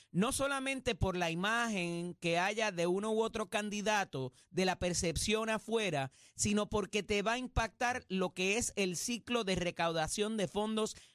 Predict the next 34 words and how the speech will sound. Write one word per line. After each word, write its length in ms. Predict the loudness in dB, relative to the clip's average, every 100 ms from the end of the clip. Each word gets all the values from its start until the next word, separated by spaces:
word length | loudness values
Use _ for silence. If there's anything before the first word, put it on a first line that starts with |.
| _
más 520 | -2 2 2 2 -2 -2
importante 1000 | -2 -2 0 -2 -2 -2 -4 -2 -2 -2
de 220 | 0 0
una 240 | 2 0 -2
campaña 720 | -2 -2 -2 -2 0 -4 -4
de 240 | -2 -2
cara 280 | 0 0 0
a 40 | 0
la 100 | -2
primaria 640 | -2 0 0 2 0 -4 _ _ _ _ -2
o 140 | 0
de 160 | 0 -2
cara 400 | 0 2 0 0
a 140 | 0
la, 200 | 0 -2 -4
inclusive 560 | -6 -2 -2 0 0
a 60 | 2
la 80 | 0
elección, 420 | 0 0 -2 -2
si 100 | -2
es 100 | -2
que 140 | -2
no 180 | -2 0
va 260 | 0 2 0
a 20 |
haber 240 | 0 -4
primaria 440 | -2 -2 -2 -2 -2
para 140 | -2
la 140 | -2
candidatura 680 | -2 -4 -2 -2 0 0 0 -4 -16 -4
a 100 | 0
la 100 | 0
que 120 | -2
usted 460 | -8 _ -2 -2